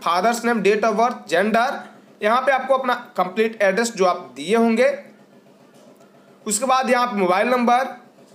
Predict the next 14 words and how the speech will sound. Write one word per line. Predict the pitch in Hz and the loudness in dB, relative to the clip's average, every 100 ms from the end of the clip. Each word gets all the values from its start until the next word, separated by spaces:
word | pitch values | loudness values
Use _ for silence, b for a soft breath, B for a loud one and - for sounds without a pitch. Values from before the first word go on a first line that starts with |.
| - | -4
और | 214 247 | 0 2
यहाँ | 254 254 | 2 0
पे | 262 | 2
आपको | 269 247 254 - | 0 0 -2 -2
email, | 190 214 262 269 - | -2 2 2 0 -2
ओबीसी, | 202 185 226 233 269 381 - - - - - - | 0 0 0 -2 -4 -8 -16 -20 -20 -20 -20 -8
अपने | 160 185 | -4 -2
cast, | 185 185 170 226 180 | -2 0 -2 -4 -2
यहाँ | 175 | -2
पे | 180 | 0
आपको | 185 185 | -2 -2
मिल | 180 | -2
जाएगा | 185 190 190 | 2 2 0
cast, | 190 196 262 | 0 0 -2